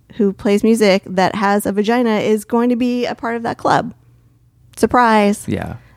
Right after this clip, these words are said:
Speaker 1: And, you know, it was very weird to have, like, Riot Grrrl be this very powerful, moving thing for all sorts of people. Like, it's a huge,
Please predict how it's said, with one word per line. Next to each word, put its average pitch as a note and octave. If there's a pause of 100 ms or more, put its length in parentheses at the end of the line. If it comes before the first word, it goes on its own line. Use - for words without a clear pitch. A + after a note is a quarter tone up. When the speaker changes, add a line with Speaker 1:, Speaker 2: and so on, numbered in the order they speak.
(140)
Speaker 1:
And, G3 (200)
you -
know, G#3+
it G#3
was G#3
very G3
weird F#3+
to F#3
have, E3
like, E3+
Riot F3+
Grrrl E3+
be E3+
this E3
very E3
powerful, E3+
moving E3+
thing F#3+ (540)
for G#3+
all F3+
sorts B3+
of C4
people. F3+
Like, F3+
it's G3+
a A3
huge, C4